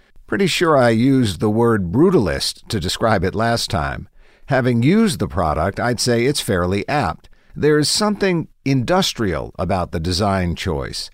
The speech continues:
and it's really pronounced on the Ultra, which sports four camera holes, plus a laser autofocus sensor and flash. It's a big, pronounced camera bump built from surprisingly thick metal.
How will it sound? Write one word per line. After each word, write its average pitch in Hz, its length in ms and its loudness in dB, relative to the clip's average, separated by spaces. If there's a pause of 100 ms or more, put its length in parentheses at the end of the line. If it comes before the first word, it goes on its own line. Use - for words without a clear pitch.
(120)
and 127 160 0
it's - 160 -2
really 165 440 0
pronounced 90 600 -2
on 95 140 0
the 98 160 -2
Ultra, 135 480 -4 (260)
which - 300 -2
sports 110 480 -2
four 175 440 2
camera 156 520 0
holes, 76 480 -2 (100)
plus 135 480 2
a 110 100 2
laser 135 640 2
autofocus 113 800 0
sensor 90 520 -2
and 101 220 -4
flash. 135 680 -4 (420)
It's 143 200 0
a 123 100 2
big, 175 640 2
pronounced 127 720 -2
camera 120 420 0
bump 85 580 -2
built 107 300 -2
from 98 220 -2
surprisingly 110 760 -2
thick - 360 -4
metal. 127 420 -2